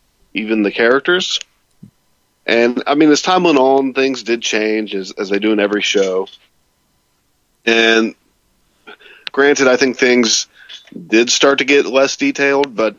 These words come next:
um, <laughs> when you just change everything and make everything really simplistic looking, just, like, all of a sudden, it's, it's just really off-putting.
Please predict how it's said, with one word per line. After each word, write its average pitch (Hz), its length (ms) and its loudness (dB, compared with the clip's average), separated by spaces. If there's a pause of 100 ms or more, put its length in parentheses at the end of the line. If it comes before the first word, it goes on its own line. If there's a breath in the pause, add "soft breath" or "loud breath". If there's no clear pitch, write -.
(760)
um, 110 520 -2 (280)
<laughs> - 280 -12
when 143 340 -2
you 143 80 4
just 190 320 0
change 147 460 2
everything 104 680 -2 (280)
and 95 260 -4
make 127 160 0
everything 151 380 2
really 120 220 4
simplistic 107 760 -4
looking, 95 340 -4
just, 92 220 -4
like, 101 280 -2
all 117 220 4
of 101 80 -6
a 98 60 -4
sudden, 95 480 -4 (800 soft breath)
it's, 160 220 -2
it's 143 180 -2
just 131 200 -2
really 127 540 2
off-putting. 98 640 -2